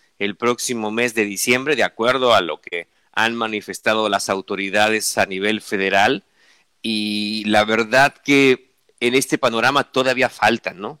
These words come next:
O sea, faltan días, faltan semanas, no han dado la fecha exacta, nada más han, eh, comentado que sería, han comunicado que sería en el próximo mes, pero no se tiene a ciencia cierta cuál sería el mecanismo,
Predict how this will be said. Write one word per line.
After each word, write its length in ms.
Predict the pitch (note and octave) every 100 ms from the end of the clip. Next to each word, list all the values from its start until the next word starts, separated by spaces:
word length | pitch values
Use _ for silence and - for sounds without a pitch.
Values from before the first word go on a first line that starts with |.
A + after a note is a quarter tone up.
| _
O 60 | -
sea, 160 | A2+
faltan 640 | - - A2+ C3 - D#3 B2
días, 540 | C3+ C#3+ D#3 - - -
faltan 340 | B2+ C3 B2+
semanas, 640 | - G2+ A2 A#2 B2 B2
no 160 | G#2+ A#2
han 120 | C3+
dado 260 | C3 C3+ B2
la 140 | G#2
fecha 340 | - B2+ - A2
exacta, 720 | - - G2+ - - A#2 - _ _ _ _ _
nada 240 | G#2 A2+
más 280 | A2 A2+ -
han, 300 | A2 G#2+ G#2+ _ _ _
eh, 640 | - G2+ G2 G2 F#2+ F2 E2+
comentado 580 | - G#2+ G#2+ B2 A#2 B2+
que 120 | A#2
sería, 600 | - G2+ G#2 C#3+ B2 C#3 -
han 180 | A#2 A2+
comunicado 640 | A2 G#2 F#2+ G2 G#2 C3
que 100 | G#2+
sería 560 | - F2 F2 A#2 - - _ _ -
en 160 | G2
el 120 | G2
próximo 540 | - A#2 A2+ - G#2 G2+
mes, 400 | A#2+ C3+ - _ _
pero 240 | - A2 G#2+
no 460 | G#2+ A2+ A#2 B2
se 180 | B2+ A#2
tiene 360 | - A#2 A#2+ - E2+
a 120 | G#2
ciencia 360 | A#2+ A#2 A#2+ A2
cierta 360 | A2 G#2+ A2+
cuál 240 | - A2 A2
sería 280 | G#2 G#2+
el 60 | G#2
mecanismo, 680 | F#2 - F#2+ A2 A2 A2+